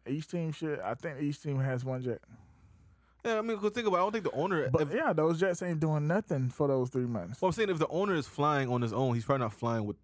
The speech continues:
Speaker 2: like, on that team jet.
Speaker 1: Mm-hmm.
Speaker 2: 'Cause a team jet, if you look at a team jet, is you, it looks just like a commercial jet, just nicer and, you know, more room 'cause it's not that
Speaker 1: Mm-hmm.
Speaker 2: many people on the team, on the flight. But I'm pretty sure, like, the owner has his own private jet.
Speaker 1: Maybe.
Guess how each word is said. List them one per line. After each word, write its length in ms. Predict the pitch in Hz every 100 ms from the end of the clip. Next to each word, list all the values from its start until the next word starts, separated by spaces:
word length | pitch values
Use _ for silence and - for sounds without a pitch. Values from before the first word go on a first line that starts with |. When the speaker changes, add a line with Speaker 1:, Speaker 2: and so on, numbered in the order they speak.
| -
Speaker 2:
like, 140 | 101 -
on 60 | 107
that 140 | 95
team 280 | - 127 101
jet. 240 | 87 95 - 135
Speaker 1:
Mm-hmm. 200 | 131 151 165 _
Speaker 2:
'Cause 120 | 135
a 60 | 120
team 260 | 170 196
jet, 220 | 135 165 - - - -
if 60 |
you 40 | 151
look 120 | 226
at 60 | 175
a 60 |
team 300 | 131 185 226
jet, 260 | 127 123 -
is 180 | 135 120
you, 80 | 127
it 160 | 127
looks 220 | 123 165 -
just 220 | 131 -
like 120 | 131
a 40 | -
commercial 400 | 110 127 131 107
jet, 240 | 101 92
just 200 | 107 -
nicer 440 | 95 107 110 104 104
and, 400 | 101 101 98 95
you 80 | -
know, 140 | 107 95
more 220 | 101 95
room 220 | 110 143
'cause 180 | - 98
it's 200 | 95 -
not 180 | 131 110
that 60 | 107
Speaker 1:
Mm-hmm. 40 |
Speaker 2:
many 80 | 101
people 220 | 98 110 104
on 80 | 101
the 40 |
team, 280 | - 139 101
on 80 | 104
the 80 |
flight. 340 | 90 135 123 - - - - _
But 220 | - 113 - _ _ _ _ -
I'm 100 | 139
pretty 180 | 147 160
sure, 100 | 175
like, 140 | 143
the 80 | 123
owner 180 | 117 139
has 140 | 120
his 120 | 110 107
own 160 | 107
private 320 | 104 120 123 92
jet. 240 | 95 110 - - _ _
Speaker 1:
Maybe. 340 | 139 143 143